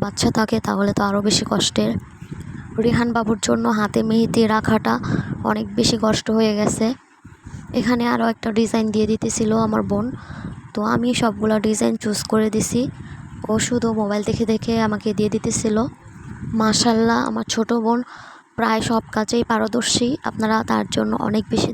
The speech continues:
দোয়া করবেন। মেহেদি আর্ট করাটাও একটা গুণের মধ্যে পড়ে। মাশাআল্লাহ, সেটাও খুব ভালোই পারে। মেহেদি আর্ট করাটাও সবাই করতে পারে না, যেমন আমিও খুব ভালো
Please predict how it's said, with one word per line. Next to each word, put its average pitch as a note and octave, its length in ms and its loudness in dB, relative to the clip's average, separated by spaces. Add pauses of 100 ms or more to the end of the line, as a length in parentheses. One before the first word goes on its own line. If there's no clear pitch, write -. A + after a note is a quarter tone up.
দোয়া G#3 240 0
করবেন। A3 300 2 (920)
মেহেদি B3 320 4 (100)
আর্ট A#3 120 -2 (100)
করাটাও A#3 380 2 (120)
একটা - 260 -2
গুণের A3+ 300 0
মধ্যে A#3 220 0 (100)
পড়ে। A3+ 220 4 (640)
মাশাআল্লাহ, A3 540 2 (120)
সেটাও A3+ 340 2 (200)
খুব A#3 120 0 (120)
ভালোই G#3+ 380 0
পারে। A3 220 2 (760)
মেহেদি A#3 300 2 (100)
আর্ট A3 100 -2 (100)
করাটাও A#3 440 2 (220)
সবাই A3 360 0
করতে A#3 280 -2
পারে A3+ 240 0
না, A#3 60 2 (500)
যেমন A3 220 2 (100)
আমিও A3 260 0 (380)
খুব A3 120 0 (120)
ভালো G#3+ 180 2